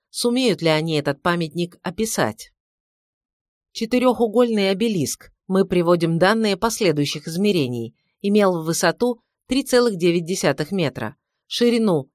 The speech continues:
одну целую две десятых метра и толщину ноль целых девять десятых метра.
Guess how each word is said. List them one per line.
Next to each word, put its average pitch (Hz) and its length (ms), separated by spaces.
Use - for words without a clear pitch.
одну 180 320
целую 156 360
две 151 200
десятых 233 480
метра 247 400
и 185 100
толщину 180 640
ноль 170 240
целых 196 420
девять 151 320
десятых 147 500
метра. 139 440